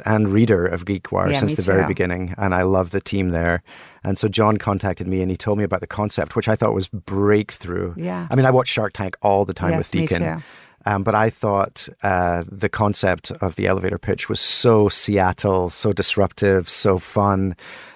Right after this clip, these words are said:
Speaker 1: that the, I c-, there was no way I could say no. I
Speaker 2: Yeah,
Speaker 1: thought
Speaker 2: no,
Speaker 1: it
Speaker 2: it's
Speaker 1: was
Speaker 2: perfect.
Speaker 1: such a great opportunity. And I have a huge respect for everyone that was on, and the team, as well as the fellow judges, and for the entrepreneurs.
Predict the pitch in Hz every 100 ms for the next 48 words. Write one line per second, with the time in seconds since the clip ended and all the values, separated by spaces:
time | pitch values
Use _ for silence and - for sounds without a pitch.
0 | _ 107 98 104 - 107 - - 113 110
1 | 147 127 87 - - 95 101 127 92 151
2 | 156 - 107 170 - 170 160 - - -
3 | - 104 107 92 95 92 - - 101 95
4 | 92 92 101 101 101 98 - - 127 120
5 | - - 95 90 - - - - - 104
6 | 90 104 95 90 - 90 95 92 98 95
7 | - - 113 117 123 117 92 101 95 92
8 | 92 - 104 - 92 87 95 95 92 95
9 | - - - - - - 120 135 131 113
10 | 113 - 92 92 85 -